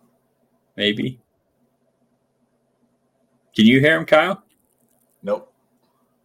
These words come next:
Speaker 1: No, me either. Okay, so zoom out there.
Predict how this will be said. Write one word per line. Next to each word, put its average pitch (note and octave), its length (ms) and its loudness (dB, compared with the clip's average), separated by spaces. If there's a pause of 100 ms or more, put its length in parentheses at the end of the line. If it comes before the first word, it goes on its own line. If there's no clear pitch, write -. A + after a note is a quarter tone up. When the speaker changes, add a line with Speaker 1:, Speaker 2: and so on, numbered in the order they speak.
(100)
Speaker 1:
No, G2+ 260 -10
me G#2+ 100 -4
either. F2 280 -8 (2250)
Okay, D#2 140 0
so F#2 380 -6
zoom G#2+ 260 0
out G2+ 200 -2
there. F#2 340 0